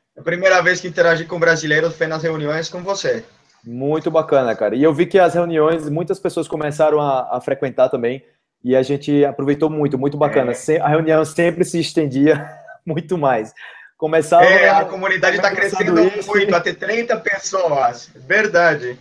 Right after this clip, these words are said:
Speaker 2: Sim, muitas pessoas nas reuniões. E eu vejo que isso é uma coisa muito motivante também. As pessoas ficam muito motivadas com isso. Por quê? Porque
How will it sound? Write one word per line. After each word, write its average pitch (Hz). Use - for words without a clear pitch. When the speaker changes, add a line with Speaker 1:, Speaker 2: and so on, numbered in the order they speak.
Speaker 2:
Sim, 156
muitas 170
pessoas 170
nas 156
reuniões. 156
E 170
eu 214
vejo 226
que -
isso 226
é -
uma 214
coisa 208
muito 208
motivante 175
também. 151
As 151
pessoas 156
ficam 175
muito 175
motivadas 170
com 156
isso. 156
Por -
quê? 147
Porque 202